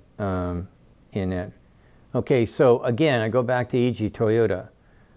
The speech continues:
Um, one of the guys, um, that, uh, that I was, uh, same trip actually, one of the executives said, um,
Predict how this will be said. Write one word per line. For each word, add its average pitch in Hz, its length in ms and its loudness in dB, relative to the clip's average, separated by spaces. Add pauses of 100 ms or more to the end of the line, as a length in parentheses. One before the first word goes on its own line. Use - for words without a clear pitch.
(260)
Um, 117 440 2
one 147 340 0
of 202 80 4
the 139 60 2
guys, 131 580 0
um, 107 580 0
that, 101 460 -2
uh, 107 180 2
that 98 160 -2
I 95 60 0
was, 101 380 -2 (100)
uh, 113 80 -2
same 131 380 0
trip 165 320 0
actually, 98 500 -4 (640)
one 143 140 2
of 143 80 2
the 135 100 4
executives 117 720 0
said, 107 440 0
um, 101 340 0